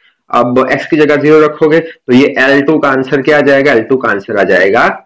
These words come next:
ज़ीरो। एल वन बराबर एल टू है, तो एल थ्री फाइंड करना पड़ेगा। एल थ्री कैसे फाइंड करेंगे? y की जगह mx रख के। So एल थ्री is equals to limit, आ, x tends to zero, फिर बोल देंगे limit y tends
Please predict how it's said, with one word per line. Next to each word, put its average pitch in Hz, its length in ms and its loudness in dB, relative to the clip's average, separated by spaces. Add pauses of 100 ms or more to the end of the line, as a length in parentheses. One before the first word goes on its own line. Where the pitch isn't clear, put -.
(140)
ज़ीरो। 123 360 2
एल 127 140 0
वन 147 120 0
बराबर 123 340 0
एल 180 160 2
टू 185 160 0
है, 180 100 0
तो 139 380 -2
एल 143 140 2
थ्री 185 180 0
फाइंड 190 280 0
करना 170 220 0
पड़ेगा। 165 320 -2
एल 143 140 0
थ्री 165 140 -4
कैसे 170 240 0
फाइंड 170 260 -4
करेंगे? 165 340 -2
y 143 260 0
की 147 120 -8
जगह 123 380 -2
mx 180 220 -4
रख 160 260 -4
के। - 240 -18 (420)
So 131 160 2 (300)
एल 143 260 0
थ्री 165 300 0 (160)
is 143 100 0
equals 147 340 0 (120)
to 139 80 0 (280)
limit, 143 400 2 (440)
आ, 123 500 0 (220)
x 143 80 -2
tends 139 380 -4
to 139 220 0 (340)
zero, 160 480 2 (280)
फिर 131 140 0
बोल 131 260 2
देंगे 151 260 0
limit 131 460 0 (540)
y 139 220 2
tends 143 340 -4